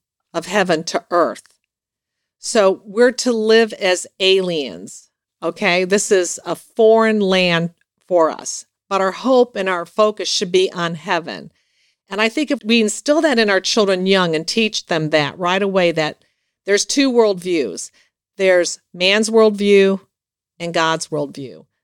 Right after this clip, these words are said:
The biblical worldview is what we need to adhere to and keep our focus on, and our hope is in his word and in our future belonging in the kingdom of heaven.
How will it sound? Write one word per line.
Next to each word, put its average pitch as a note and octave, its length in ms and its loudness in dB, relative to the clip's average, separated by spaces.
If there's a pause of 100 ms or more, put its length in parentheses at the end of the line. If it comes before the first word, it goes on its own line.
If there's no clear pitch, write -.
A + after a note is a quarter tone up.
(100)
The F3 100 -4
biblical A#3 460 0
worldview F#3 680 2
is - 220 -6
what F3+ 180 0
we F3+ 120 -2
need E3+ 300 -4
to G3+ 160 -2
adhere F3+ 360 0
to F3 340 -2
and D#3+ 140 -6
keep A#3+ 240 -2
our A#3 120 -2
focus F#3 540 -2
on, D#3 360 -4
and E3 240 -4
our E3 80 -2
hope G#3+ 400 0
is F3+ 220 0
in E3 180 0
his G#3+ 380 4
word E3+ 500 2
and E3+ 180 -2
in D#3+ 80 -2
our D#3 120 0
future F#3 400 -4
belonging D#3 580 0
in E3 120 -2
the E3 60 -4
kingdom D#3+ 360 -2
of C#3 100 -8
heaven. D3+ 400 -4